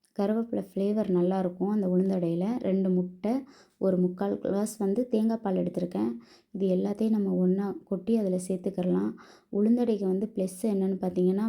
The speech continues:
வெங்காயம் நல்லா சேர்க்குறதும், நல்லா அந்த தேங்காய் பாலும் தான் வந்து இதுல செம்ம டேஸ்ட்டே கொடுக்குறது.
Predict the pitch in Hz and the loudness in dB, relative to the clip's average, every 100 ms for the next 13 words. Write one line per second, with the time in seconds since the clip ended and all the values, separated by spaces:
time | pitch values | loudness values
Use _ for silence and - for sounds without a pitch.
0 | 196 180 190 214 214 202 185 185 190 190 | 0 0 0 0 0 0 2 0 -2 -4
1 | 180 190 185 247 277 - - - - 190 | -4 -4 0 0 -2 -8 -20 -20 -6 -2
2 | 190 202 202 190 180 180 185 170 - 208 | 0 0 0 2 0 2 0 0 0 2
3 | 233 226 190 185 190 208 196 196 196 180 | 2 2 0 0 0 0 0 0 0 0
4 | 175 170 - 185 190 202 190 208 202 185 | 0 -2 -2 -2 0 -2 -2 -4 -2 -2
5 | 180 180 175 | 0 2 2